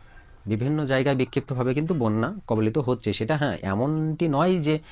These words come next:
মানুষজন তাদের ঘরবাড়ি ছেড়ে দিয়ে চলে আসছে, কিন্তু হ্যাঁ, জল বৃষ্টি এত পরিমাণে হচ্ছে যে বাড়িঘর পর্যন্ত কিন্তু জল উঠছে, এটা বিভিন্ন জায়গাতেও হচ্ছে।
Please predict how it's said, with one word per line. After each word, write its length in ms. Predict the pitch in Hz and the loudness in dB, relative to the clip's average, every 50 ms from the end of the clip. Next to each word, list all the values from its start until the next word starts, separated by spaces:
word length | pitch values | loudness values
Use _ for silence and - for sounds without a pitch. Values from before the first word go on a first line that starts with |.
| - - - - - - | -20 -20 -20 -12 -6 -4
মানুষজন 460 | 104 104 110 135 139 131 127 135 123 | -2 0 0 0 0 0 0 -2 -2
তাদের 220 | 117 123 110 107 98 | -2 -2 -2 -2 -2
ঘরবাড়ি 360 | 95 101 104 104 104 104 101 | 0 -2 0 0 0 0 0
ছেড়ে 200 | - - 95 95 | 0 0 -2 0
দিয়ে 160 | 92 95 90 | 0 -2 -2
চলে 220 | - - 87 85 87 | -2 -4 -4 -4 -4
আসছে, 180 | 87 - - 165 | -4 -4 -4 -4
কিন্তু 240 | 151 165 160 160 170 | -2 -2 -2 0 -2
হ্যাঁ, 200 | 143 104 92 85 - - - - - - - - - - - - 95 | -2 -2 -4 -6 -8 -12 -20 -20 -20 -20 -20 -20 -20 -16 -10 -8 -4
জল 380 | 92 107 107 113 139 151 165 165 | 0 2 4 4 4 2 0 0
বৃষ্টি 420 | - 92 101 120 127 - - 170 160 | -2 -2 -2 -2 -2 0 0 0 0
এত 220 | - 107 107 - | 0 0 0 0
পরিমাণে 360 | 156 165 180 190 208 214 214 185 | 2 2 2 2 2 2 0 0
হচ্ছে 300 | 175 175 175 - - 104 117 143 | 0 -2 -2 -2 -2 0 0 0
যে 220 | 143 123 131 127 120 - - - - - - - - | 0 2 0 0 -2 -4 -10 -20 -20 -20 -14 -8 -4
বাড়িঘর 440 | 117 113 113 117 147 165 147 151 156 | 0 2 4 4 4 4 2 2 2
পর্যন্ত 400 | 143 151 139 135 143 139 135 214 | 2 0 0 2 0 0 0 0
কিন্তু 360 | 208 165 135 131 - 208 269 - - - - - - - - - - - - - | 0 0 0 0 0 -4 -4 -6 -8 -16 -20 -20 -20 -20 -20 -20 -20 -20 -14 -8
জল 220 | 92 98 110 107 110 110 - - | -4 -2 0 0 -2 -2 -2 -2
উঠছে, 340 | 135 110 - - - - - - - - - - - | -2 -2 -2 -4 -8 -8 -10 -14 -18 -20 -14 -10 -6
এটা 140 | 247 247 254 | -2 0 0
বিভিন্ন 300 | 202 185 175 175 170 160 | 2 2 2 2 2 2
জায়গাতেও 380 | 147 143 135 131 143 165 170 113 | 2 2 2 2 2 0 0 0
হচ্ছে। 320 | 95 98 - - - | -2 -4 -6 -8 -10